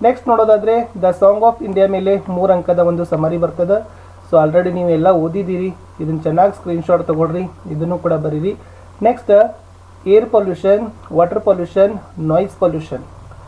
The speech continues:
ಟೋಟಲಿ ಪೊಲ್ಯೂಷನ್‌ಗಳ ಮೇಲೆ ಒಂದು ಕ್ವಶನ್ ಅಂತೂ ಬಂದೇ ಬರ್ತದೆ. ನಾನು ಇಲ್ಲಿ ನಿಮ್ಗೆ ವಾಟರ್ ಪೊಲ್ಯೂಷನ್ ಮೇಲೆ ತೋರಿಸ್ತಾ ಇದ್ದೀನಿ.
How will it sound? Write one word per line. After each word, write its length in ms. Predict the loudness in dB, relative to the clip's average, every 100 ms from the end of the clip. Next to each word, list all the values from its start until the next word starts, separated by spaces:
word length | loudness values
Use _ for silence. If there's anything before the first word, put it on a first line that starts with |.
| -20 -20 -10
ಟೋಟಲಿ 340 | -4 0 0 0
ಪೊಲ್ಯೂಷನ್‌ಗಳ 540 | 0 0 0 0 2
ಮೇಲೆ 220 | 2 0
ಒಂದು 280 | 0 -2 -2
ಕ್ವಶನ್ 280 | -2 0 0
ಅಂತೂ 180 | 0 0
ಬಂದೇ 280 | -2 0 0
ಬರ್ತದೆ. 640 | 0 0 2 2 -2 -2
ನಾನು 200 | 0 0
ಇಲ್ಲಿ 160 | -4
ನಿಮ್ಗೆ 140 | -4 -2
ವಾಟರ್ 360 | -2 -4 -4
ಪೊಲ್ಯೂಷನ್ 400 | -2 -2 -2 -4
ಮೇಲೆ 180 | -4 -6
ತೋರಿಸ್ತಾ 380 | -4 -6 -4 -2
ಇದ್ದೀನಿ. 360 | -2 -2 -4